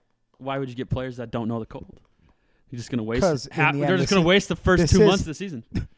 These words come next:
Speaker 2: It's a summer s-, okay, maybe waste, like, the first
Speaker 1: Three weeks.
Speaker 2: five games.
Speaker 1: Or five games, yeah.
Speaker 2: I mean, yeah, i-, it's a summer sport.
Speaker 1: There was
Speaker 2: You can't
Speaker 1: nobody
Speaker 2: get
Speaker 1: in the stands.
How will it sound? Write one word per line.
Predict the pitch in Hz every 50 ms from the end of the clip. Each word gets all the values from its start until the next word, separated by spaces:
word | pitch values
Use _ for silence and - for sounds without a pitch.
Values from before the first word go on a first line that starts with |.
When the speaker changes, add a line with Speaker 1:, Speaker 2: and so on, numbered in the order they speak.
| _ -
Speaker 2:
It's | 269 - -
a | 247 277
summer | - - 480 208
s-, | - 508 494 - -
okay, | - - - 147 110 107
maybe | 123 156 175 196 196
waste, | 175 151 160 165 175 165 -
like, | 180 156 -
the | -
first | - _ - 180 170 139 - - - _ _ _ _ _
Speaker 1:
Three | - 190 175
weeks. | 143 127 190 208
Speaker 2:
five | 175 160 175 175 156 117 117 120
games. | 117 123 135 147 170 185 147 113 120
Speaker 1:
Or | 135 127
five | 175 - 117 117 107
games, | 117 117 107 107 104 117
yeah. | 131 180
Speaker 2:
I | 185
mean, | 180 185 175 165 151 139 135
yeah, | 131 143 131 98 - -
i-, | -
it's | 147 160 151 151 - -
a | 160
summer | - - 160 135 120
sport. | - - - 127 -
Speaker 1:
There | 190 196
was | 170 147
Speaker 2:
You | 127 143
can't | 147 160
Speaker 1:
nobody | 175 196 196 165 170 151
Speaker 2:
get | 139
Speaker 1:
in | 135
the | 113
stands. | - - - 104 95 - 90 - - - _